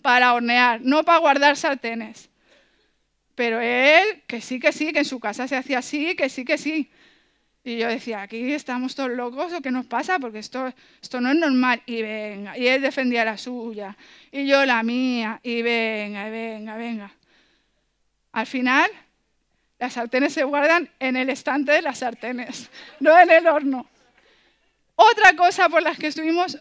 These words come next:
horas discutiendo. Eh, ¿dónde va el cubo de la basura en una cocina?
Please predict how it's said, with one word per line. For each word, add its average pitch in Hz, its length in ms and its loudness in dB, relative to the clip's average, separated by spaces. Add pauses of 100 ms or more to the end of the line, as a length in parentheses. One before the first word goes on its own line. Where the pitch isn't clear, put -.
horas 320 500 4
discutiendo. 240 800 -8 (1800)
Eh, 262 340 4
¿dónde 403 400 4
va 339 380 2
el 294 220 6
cubo 330 280 0
de 320 100 6
la 285 140 6
basura 240 540 -6 (100)
en 240 160 -6
una 233 200 -4
cocina? 202 440 -14